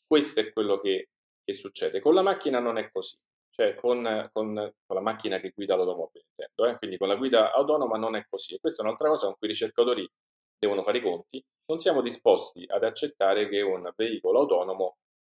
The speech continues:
faccia un errore. Eh, quindi capisce che l'asticella, che già è alta, si alza ulteriormente, ma questo forse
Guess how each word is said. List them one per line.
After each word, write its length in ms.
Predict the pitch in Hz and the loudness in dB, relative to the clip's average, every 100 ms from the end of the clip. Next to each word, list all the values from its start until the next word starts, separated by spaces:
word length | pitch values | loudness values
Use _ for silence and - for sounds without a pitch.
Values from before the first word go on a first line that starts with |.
| - | -2
faccia 280 | 104 - | -2 0
un 100 | 90 | -6
errore. 380 | 85 - 80 - _ _ _ - | -6 -8 -10 -12 _ _ _ -4
Eh, 260 | 107 - | -4 -2
quindi 500 | - 123 110 131 165 | 0 2 2 4 4
capisce 420 | - 98 120 - | 4 0 -2 -4
che 60 | 95 | -2
l'asticella, 520 | 95 - 104 117 92 | -2 -2 -2 0 0
che 120 | 87 | -2
già 200 | 92 120 | 0 2
è 40 | 135 | 4
alta, 440 | 98 104 - 87 - | 2 2 0 -2 -4
si 200 | - 131 | 0 4
alza 240 | 117 - | 4 0
ulteriormente, 640 | - 127 196 226 180 - | -4 0 0 0 -4 -6
ma 120 | 85 - | -12 -6
questo 280 | 110 - | -6 -6
forse 440 | 87 98 - 78 | -2 -4 -4 -10